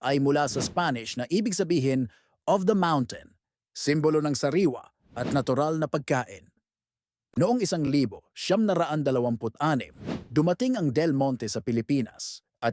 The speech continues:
itinayo ang isa sa pinakamalalaking pineapple plantation sa Bukidnon, Mindanao. Hindi alam ng marami na malaking bahagi ng pineapple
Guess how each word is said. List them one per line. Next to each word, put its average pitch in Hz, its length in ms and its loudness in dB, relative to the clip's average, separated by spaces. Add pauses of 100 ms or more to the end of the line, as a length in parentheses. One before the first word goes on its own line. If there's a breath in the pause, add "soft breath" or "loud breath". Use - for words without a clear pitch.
itinayo 135 560 2
ang 120 160 -4
isa 123 240 -6
sa 120 80 -4
pinakamalalaking 151 960 0
pineapple 156 720 -4
plantation 135 640 -2 (380)
sa 113 160 -2
Bukidnon, 127 480 0 (720)
Mindanao. 135 560 2 (960)
Hindi 151 320 2
alam 214 240 4
ng 175 80 0
marami 156 400 0
na 131 80 0
malaking 123 400 0
bahagi 131 560 -2
ng 110 160 -6
pineapple 156 480 -2